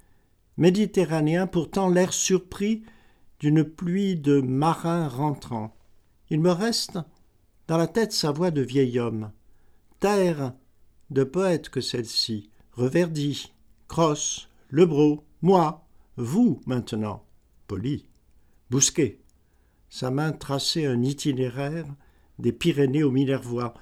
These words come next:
Il se tut un moment, et tout à coup, jeune, ce fut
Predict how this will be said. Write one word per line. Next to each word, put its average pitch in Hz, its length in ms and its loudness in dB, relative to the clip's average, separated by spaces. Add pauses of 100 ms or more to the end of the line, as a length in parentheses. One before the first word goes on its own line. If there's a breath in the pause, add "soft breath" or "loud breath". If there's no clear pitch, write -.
(540 soft breath)
Il 165 120 0
se 196 120 2
tut 220 420 -2 (340)
un 180 100 4
moment, 143 500 2 (480)
et 165 340 8
tout 226 200 0
à 208 100 2
coup, 226 300 0
jeune, 190 500 2
ce 175 200 2
fut 190 360 -2